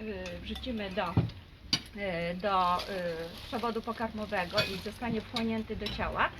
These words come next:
jest znikoma ilość energii, to jest najniżej, em, e, energetyczny pokarm. Następnie mamy węglowodany,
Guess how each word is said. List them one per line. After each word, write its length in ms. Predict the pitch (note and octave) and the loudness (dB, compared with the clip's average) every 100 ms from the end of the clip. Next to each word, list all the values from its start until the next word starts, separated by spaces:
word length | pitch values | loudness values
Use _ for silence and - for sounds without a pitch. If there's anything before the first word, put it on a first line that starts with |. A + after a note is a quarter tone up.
| D#3+ - - | -8 -8 0
jest 380 | B3+ B3 - - - - | 2 2 0 -12 -8 -2
znikoma 580 | A3 D4 D4+ D#4+ C4+ A3+ | 0 0 4 4 6 4
ilość 420 | A#3 G3+ G3 G#3+ | 4 0 0 -2
energii, 460 | G3+ F3+ F3 G#3 | -2 -2 -4 -8
to 80 | B3+ | -4
jest 140 | B3+ A3+ | -4 0
najniżej, 720 | C4+ B3+ C4+ C#4+ D4 G#3+ F#3+ | 2 4 4 4 2 4 4
em, 80 | E3+ - - - - - G#3 G3+ G3 G3 F#3+ F#3+ F#3+ G3 F#3+ | 2 -2 -4 -8 -12 -6 0 2 4 2 2 0 -4 -4 -4
e, 340 | F#3 F3+ F3 F#3 - - - | -4 -2 -4 -6 -12 -18 -14
energetyczny 840 | A3 A3 A3 G#3+ G#3+ B3 - A#3 F#3+ | -6 -2 0 -2 -2 -4 -4 -8 -8
pokarm. 480 | G#3+ - G3+ B3+ A4+ - - - - - - | -6 -4 2 2 0 -8 -12 -18 -20 -20 -2
Następnie 720 | B3 A#3+ - D4+ G4 F4 C#4+ | 0 0 0 0 0 -2 -2
mamy 360 | C4 A#3 G#3+ | 0 0 0
węglowodany, 960 | F#3+ D4 E4 E4 D4 A3+ B3 F#3+ E3+ A3+ | -4 -6 -6 -4 -4 2 4 4 4 -4